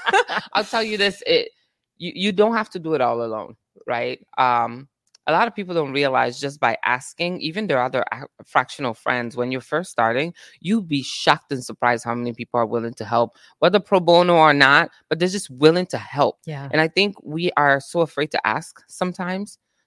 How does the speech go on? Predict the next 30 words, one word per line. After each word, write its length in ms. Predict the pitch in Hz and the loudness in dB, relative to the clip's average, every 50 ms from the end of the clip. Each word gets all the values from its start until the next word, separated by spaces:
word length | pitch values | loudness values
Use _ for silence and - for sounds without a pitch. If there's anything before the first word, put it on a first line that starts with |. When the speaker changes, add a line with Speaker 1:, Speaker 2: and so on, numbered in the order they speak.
| _ | _
Speaker 1:
So 180 | - - 165 - - | -4 -4 -2 0 0
asking 560 | - 127 147 156 - - - 233 254 254 - | 0 0 0 -2 -8 -6 -4 -4 -4 -2 -2
and 120 | 170 165 | -2 -2
also 360 | 156 170 190 - - 240 226 - _ _ _ _ - | 0 -2 -2 -2 -4 -4 -4 -6 _ _ _ _ -18
use 420 | 143 131 143 185 247 359 392 - | -12 -8 -4 0 0 0 0 0
your 100 | - 277 | -4 -8
tools. 480 | 285 - - 254 262 277 208 143 139 - - | -10 -8 -6 -2 0 0 0 0 0 0 0
I've 80 | 180 | 2
been 140 | 208 240 226 | 2 0 -2
using 280 | 208 208 190 196 190 - | -2 -4 -4 -4 -4 0
A 180 | - 147 156 147 | 0 2 4 4
I 160 | 127 139 160 | 4 4 4
before 360 | 170 151 139 - - 147 160 151 | 0 -2 -6 -4 0 2 2 2
it 20 | |
was 200 | 143 131 127 - 117 | 2 0 -2 -4 -4
a 40 | |
hot 360 | 110 - - 156 151 - - - | -6 -4 2 2 2 2 0 -4
commodity. 580 | 156 147 135 117 117 120 147 165 180 214 240 | -2 0 2 2 2 2 2 0 0 0 -2
Speaker 2:
There 100 | 262 190 | -2 -4
you 100 | 254 294 | -6 -6
go. 280 | 190 147 147 165 196 233 _ | -6 -6 -4 -6 -6 -8 _
Speaker 1:
So, 160 | - - - - | -8 -2 4 4
and 160 | 165 160 - - | 4 4 4 2
A 140 | 190 254 320 | 2 2 2
I 260 | 240 202 214 233 247 | 2 2 2 2 0
wrote 260 | 226 180 165 196 - - | 0 0 0 0 0 0
my 140 | 190 175 | 0 0
whole 140 | 170 190 185 | 0 0 0
presentation 640 | - 190 185 170 175 170 - 196 202 - - 123 127 | 2 0 0 0 0 -2 -2 -2 -2 -2 -4 -4 -4
today. 280 | - 139 131 123 120 | -2 0 2 2 2